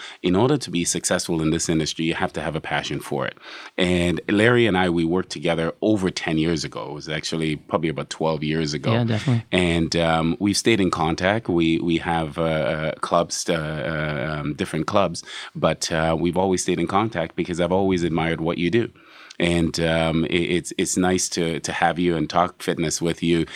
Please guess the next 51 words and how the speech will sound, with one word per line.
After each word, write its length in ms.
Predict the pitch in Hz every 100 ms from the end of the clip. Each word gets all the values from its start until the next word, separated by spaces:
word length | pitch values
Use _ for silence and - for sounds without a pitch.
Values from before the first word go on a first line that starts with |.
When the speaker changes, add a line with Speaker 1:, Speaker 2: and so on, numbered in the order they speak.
| -
Speaker 1:
still 300 | - 117 110
because, 480 | 85 85 87 82 80 - -
you 80 | -
know, 180 | 117 85
we, 320 | 82 92 87
we 180 | 80 87
might 260 | 85 90 87
be 140 | 85
competitors 800 | 78 85 80 90 90 85 80 78
on 180 | 82 82
the, 220 | 80 82
the 120 | 82
business 360 | 78 98 110 98
level, 180 | 80 82
but 240 | 80 80 -
as, 240 | 85 78
as, 360 | 78 82 80 -
um, 420 | 80 80 78 76 - - -
a-, 40 |
as 340 | 80 78 82 78
a, 180 | 80
as 120 | - 76
a 40 |
person, 640 | - - 107 - 76 73 -
uh, 360 | 82 78 78 76
I, 260 | 82 80 80 80
I, 240 | 82 78 -
I've 200 | 80 76
always 280 | 87 90 82
admired 420 | 78 80 80 78
you 280 | 80 85 87
and, 280 | 80 78 -
and 160 | 82
how 160 | - 82
you 160 | 78
did 220 | 76 92 -
things. 260 | 64 62
So. 120 | - 139
Speaker 2:
Well, 80 |
I 100 | 127
always, 320 | 139 139 120 123
uh, 120 | 117
well, 140 | 127
I 60 | 131
learned 320 | 135 147 135
from 140 | 127 120
you, 280 | 110 110 185
and 260 | 120 113
I 100 | 113
learned 400 | 110 123 127 117
that 240 | 113 107